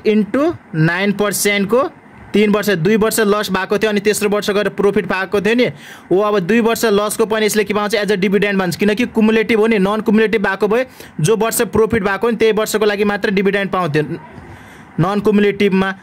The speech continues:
अहिले cumulative भएर तिनटै वर्षको के पाउँछ? Dividend पाउँछ। यो calculate गर्दा हाम्रो कति भयो? फिफ्टी फोर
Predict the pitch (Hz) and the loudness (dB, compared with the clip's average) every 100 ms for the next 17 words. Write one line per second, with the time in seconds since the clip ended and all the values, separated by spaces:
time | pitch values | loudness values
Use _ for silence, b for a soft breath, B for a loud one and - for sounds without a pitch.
0 | B - 208 220 220 214 214 202 180 202 | B -4 0 0 2 2 2 0 -2 -2
1 | 226 214 202 208 196 190 202 190 185 185 | -2 0 2 0 0 0 -2 -2 -2 -2
2 | 220 190 185 180 175 160 147 190 202 196 | 0 2 2 0 -2 -2 0 0 0 0
3 | 208 196 196 190 185 190 196 196 180 233 | 0 0 -2 -2 -2 -2 -2 -2 0 -2
4 | - B B - 175 160 208 165 196 254 | -4 B B -4 -4 0 0 2 2 0